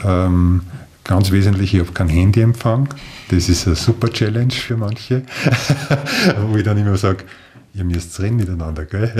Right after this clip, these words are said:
<laughs> Ganz unge-, wirklich ganz ungewohnt. Also man sieht, wenn die Leute raufkommen,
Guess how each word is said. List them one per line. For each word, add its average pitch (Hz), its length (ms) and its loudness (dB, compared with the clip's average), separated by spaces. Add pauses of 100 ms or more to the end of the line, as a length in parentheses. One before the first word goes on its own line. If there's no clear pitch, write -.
(720)
<laughs> - 720 0
Ganz 110 200 0
unge-, 117 340 0
wirklich 117 340 0
ganz 104 240 -2
ungewohnt. 113 500 0
Also 98 280 -4
man 95 260 -2
sieht, - 320 -6
wenn 101 120 2
die 101 60 4
Leute 92 180 2
raufkommen, 117 640 2